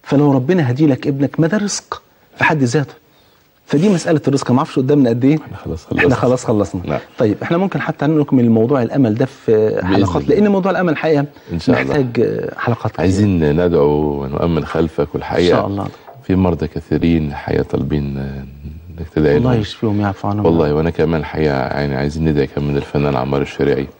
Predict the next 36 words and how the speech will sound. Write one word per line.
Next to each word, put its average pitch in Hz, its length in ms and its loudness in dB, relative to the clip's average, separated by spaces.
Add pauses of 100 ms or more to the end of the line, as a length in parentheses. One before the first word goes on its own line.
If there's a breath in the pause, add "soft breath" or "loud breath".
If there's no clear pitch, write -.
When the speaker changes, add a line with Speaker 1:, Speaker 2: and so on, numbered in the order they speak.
(140)
Speaker 1:
الله 123 180 2
يشفيه 113 260 -2
ويعفو 101 160 0
Speaker 2:
ربنا 92 240 2
Speaker 1:
عنه. 76 60 0
Speaker 2:
يرفع 73 260 -4
عنه 73 160 -2
ويشفيه، 69 280 -2
إنه 69 280 0
Speaker 1:
آمين - 220 2
يا 73 60 2
Speaker 2:
بيمر 73 180 0
Speaker 1:
رب. 73 80 0
Speaker 2:
بأزمة 73 220 -4
صحية - 360 -4
حرجة 76 320 -2
جدًا. 71 400 -2 (160)
Speaker 1:
الله 120 200 4
يشفيه 123 300 -2
يا 104 100 0
رب - 20 -6
Speaker 2:
فيا 76 180 0
رب 76 40 0
Speaker 1:
العالمين. 85 260 -2
Speaker 2:
ندعي 71 200 0
له 69 80 -2
إن 67 60 -8
شاء - 180 -6
الله. 67 220 -2
وتفضل. - 360 -4
Speaker 1:
حاضر 101 380 -2
يا 95 80 0
Speaker 2:
تدعو 90 120 0
Speaker 1:
حاضر. - 180 0
Speaker 2:
ونؤمن 69 360 -6
خلفك. - 340 -18